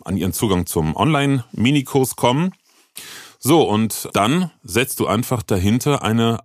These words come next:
automatisierte E-Mail-Marketing-Reihe. Das heißt, wenn wir sagen, wir nehmen als Lead Magnet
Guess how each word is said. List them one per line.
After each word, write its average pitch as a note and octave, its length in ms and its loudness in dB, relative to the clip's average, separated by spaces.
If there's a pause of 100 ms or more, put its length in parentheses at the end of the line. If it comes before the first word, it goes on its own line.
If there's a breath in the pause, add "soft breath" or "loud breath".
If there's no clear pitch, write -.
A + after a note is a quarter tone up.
automatisierte A2 840 0
E-Mail-Marketing-Reihe. D#2 1080 0
Das - 200 -6
heißt, A#2 320 -2
wenn A#2 120 2
wir G2+ 280 0
sagen, A2+ 480 0
wir - 240 -2
nehmen A2 240 2
als F2 240 -2
Lead C3 240 -2
Magnet G2+ 520 0